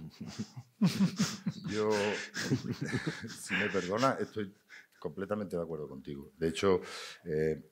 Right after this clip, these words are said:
es lo que acabo de decir. Yo, cuando, cuando llegamos a, en esta, en esta etapa a, al interprofesional, nuestro nivel de promoción, que es uno de los músculos importantes de, de asici, de hecho, hoy,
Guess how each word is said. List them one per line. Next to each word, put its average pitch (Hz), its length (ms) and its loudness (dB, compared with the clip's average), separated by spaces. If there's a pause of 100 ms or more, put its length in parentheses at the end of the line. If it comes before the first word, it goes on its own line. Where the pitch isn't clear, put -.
(260)
es 78 300 2
lo 107 120 8
que 92 60 4
acabo 90 300 8
de 78 100 8
decir. 80 280 4
Yo, 82 420 0
cuando, 92 340 6
cuando 90 280 6
llegamos 98 560 6
a, 90 240 0
en 85 120 0
esta, 90 440 4
en 92 80 4
esta 95 200 4
etapa 92 440 8
a, - 300 -2
al 85 80 -6
interprofesional, 87 880 2 (380)
nuestro 90 880 6
nivel 104 500 6 (260)
de 98 180 2
promoción, 117 800 6
que 92 140 2
es 87 80 2 (140)
uno 95 220 4
de 92 100 6
los 85 220 4
músculos 98 380 2
importantes 90 580 2
de, 85 220 0
de 78 140 -2
asici, 101 360 0
de 82 80 0
hecho, 87 400 2
hoy, 95 300 6